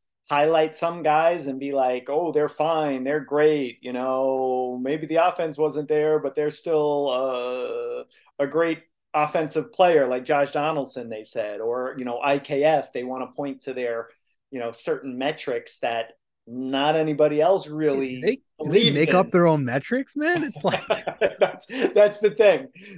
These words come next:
Speaker 1: They're like, "Hmm, what can we do to get him to look good defensively? Make up our own stuff." <laughs>
Speaker 2: Yeah. It's, it, it, I'm glad you brought that up, 'cause the way that Aaron Boone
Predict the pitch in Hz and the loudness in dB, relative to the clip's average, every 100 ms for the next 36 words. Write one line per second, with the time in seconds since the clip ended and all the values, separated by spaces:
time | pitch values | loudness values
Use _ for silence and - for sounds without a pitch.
0 | 143 180 170 170 170 311 254 196 190 254 | -6 0 2 2 0 -2 -2 -2 0 0
1 | 320 359 302 233 170 233 208 170 156 156 | -2 -4 -6 -6 -4 0 2 2 0 -4
2 | 156 - - _ - 180 190 185 185 196 | -8 -14 -20 _ -12 -2 0 0 -2 -6
3 | 190 185 147 165 170 196 170 151 185 175 | -6 -8 -8 -6 -2 -2 -2 0 0 2
4 | 170 - - 208 208 - 147 131 131 143 | -2 -2 -2 -4 -4 -4 -4 -2 -4 0
5 | 208 277 269 277 269 277 269 247 - 381 | 2 2 2 4 6 6 4 2 4 6
6 | 349 - 180 - 151 - 175 214 - - | 6 2 -6 -10 -16 -14 -10 -10 -10 -12
7 | - _ - 185 131 _ _ _ - 175 | -16 _ -14 -12 -12 _ _ _ -8 -6
8 | - - - 156 127 110 110 165 170 160 | -6 -10 -14 -20 -20 -18 -8 -6 -4 -4
9 | 165 175 196 196 175 170 143 165 143 - | -2 0 2 2 2 2 0 -2 -4 -8
10 | 131 120 - 143 151 226 220 175 135 143 | -10 -8 -6 -2 0 0 0 -2 -2 -2
11 | 160 135 139 139 123 | -2 -4 -4 -6 -8